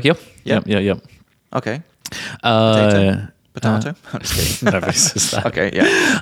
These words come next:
Speaker 1: Uh, yeah, I was talking about this, uh, with my flatmate last night, that I,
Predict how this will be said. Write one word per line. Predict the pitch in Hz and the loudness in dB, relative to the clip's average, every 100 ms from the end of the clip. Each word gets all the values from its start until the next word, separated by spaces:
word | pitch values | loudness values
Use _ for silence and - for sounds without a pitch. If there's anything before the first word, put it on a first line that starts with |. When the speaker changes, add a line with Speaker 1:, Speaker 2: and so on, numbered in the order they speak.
| - | 0
Speaker 1:
Uh, | 127 123 123 120 117 110 | 2 4 4 4 4 4
yeah, | 143 104 | 4 4
I | |
was | 107 | 2
talking | - 110 104 | 2 0 2
about | 98 98 85 | 4 4 4
this, | 98 92 - - | 2 2 0 0
uh, | 104 101 92 90 | -2 0 2 2
with | 92 92 95 | 0 0 0
my | 90 | -4
flatmate | - 90 87 85 | -2 -4 -4 -6
last | 90 90 - | -4 -4 -2
night, | 92 87 90 | -2 -4 -2
that | |
I, | 87 | -2